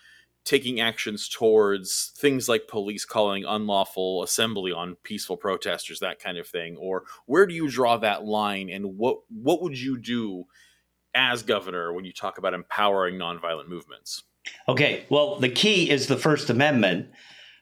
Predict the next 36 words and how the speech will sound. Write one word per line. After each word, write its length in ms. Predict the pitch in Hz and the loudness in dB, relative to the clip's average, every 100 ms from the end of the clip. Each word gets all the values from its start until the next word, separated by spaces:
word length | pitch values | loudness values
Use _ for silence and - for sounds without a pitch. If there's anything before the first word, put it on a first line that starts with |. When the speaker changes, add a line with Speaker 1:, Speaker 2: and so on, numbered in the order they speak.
| _ | _
Speaker 2:
where 320 | 113 131 131 135 | 2 4 4 4
it 200 | 123 120 | 4 6
says, 680 | - 160 147 131 120 - - | 6 6 6 6 4 0 -2
"Peace, 440 | - 175 170 - | 0 2 2 0
you 140 | 127 143 | 4 6
have 140 | 147 | 6
a 40 | |
right 320 | 131 139 160 165 | 6 6 4 2
to 60 | 151 | -2
peacefully 680 | - 160 160 170 160 160 | 2 2 2 2 4 4
protest 760 | 151 - 151 156 151 117 110 - - - | 2 2 2 2 2 4 4 0 -12 -6
whatever 340 | - 127 147 156 | 2 4 6 4
the 80 | 135 | 4
government's 580 | 135 143 139 131 117 | 4 4 4 4 0
doing." 380 | - 175 151 73 - _ _ _ _ _ _ _ _ _ - | 2 4 4 0 -8 _ _ _ _ _ _ _ _ _ 2
And 180 | 123 139 | 4 4
I'm 240 | 143 214 | 4 4
all 160 | 196 156 | 4 2
for 240 | - 180 | 4 4
that. 180 | 135 98 | 4 4
I 160 | 120 185 | 4 4
want 280 | 196 151 | 4 2
more 640 | 123 143 175 214 139 - - _ | 0 2 4 4 4 -2 -8 _
demonstrations 960 | 113 117 95 - 110 90 - 69 - - _ _ - | 0 0 -2 0 0 0 -4 -12 -16 -20 _ _ 0
because 280 | 131 156 139 | 2 4 4
there's 160 | 131 | 4
a 60 | 127 | 4
lot 260 | 135 156 | 6 6
of 80 | 156 | 6
injustices 800 | 151 127 143 143 - 120 123 107 | 4 4 4 2 -2 -2 -2 0
going 300 | 120 120 113 | 2 4 4
on. 300 | 135 95 76 - - - - - | 4 2 -2 -14 -20 -20 -12 0
But 160 | 135 | 4
I 100 | 135 | 4
do 260 | 131 139 180 | 4 4 4
want 400 | 175 156 147 143 | 4 6 6 4